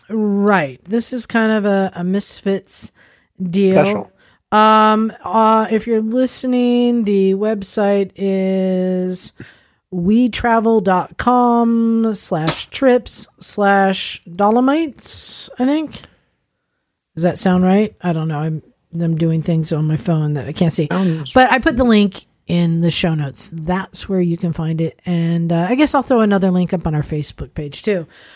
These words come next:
Speaker 1: Um, and then we have a second one.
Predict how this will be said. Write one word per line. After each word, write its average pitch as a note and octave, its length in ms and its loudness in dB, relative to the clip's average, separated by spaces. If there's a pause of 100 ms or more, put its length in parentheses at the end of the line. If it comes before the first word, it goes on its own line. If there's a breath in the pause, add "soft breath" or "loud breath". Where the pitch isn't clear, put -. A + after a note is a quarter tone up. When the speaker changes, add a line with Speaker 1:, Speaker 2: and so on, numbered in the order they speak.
(240 soft breath)
Speaker 1:
Um, B3 460 4 (380)
and A3+ 80 0
then A#3 160 2
we A#3+ 80 2
have A#3+ 120 2
a A#3 60 -2
second - 500 0
one. E3 340 -6